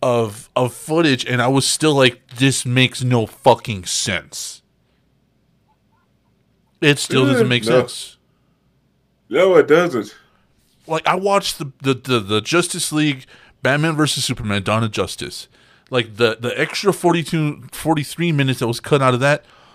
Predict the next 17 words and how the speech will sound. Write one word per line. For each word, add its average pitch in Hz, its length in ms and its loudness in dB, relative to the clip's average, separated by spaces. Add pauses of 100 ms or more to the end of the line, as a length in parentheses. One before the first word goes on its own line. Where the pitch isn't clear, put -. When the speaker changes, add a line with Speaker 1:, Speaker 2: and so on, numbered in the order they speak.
(320)
Speaker 1:
holy 269 500 4
shit, 202 420 -2
put 185 160 -2
so 180 200 -4
much 165 180 0
shit 156 180 -2
into 135 160 -2
context. 110 680 -8 (640)
Like, 147 160 4 (240)
Speaker 2:
Yeah. 277 200 6
Speaker 1:
so 202 380 4
much 190 400 0
more 156 320 2
gets 127 240 0
put 135 160 -4
into 117 160 -2
context 113 680 -4